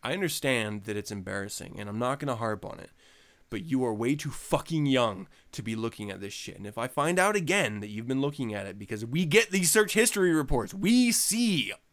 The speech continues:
all things. "If I see that shit, I will take it away.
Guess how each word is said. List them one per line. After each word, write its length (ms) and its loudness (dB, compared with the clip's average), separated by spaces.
all 400 8
things. 600 0
"If 180 -2
I 140 -2
see 240 -2
that 240 2
shit, 260 0
I 120 -4
will 160 0
take 420 -8
it 160 -8
away. 440 -8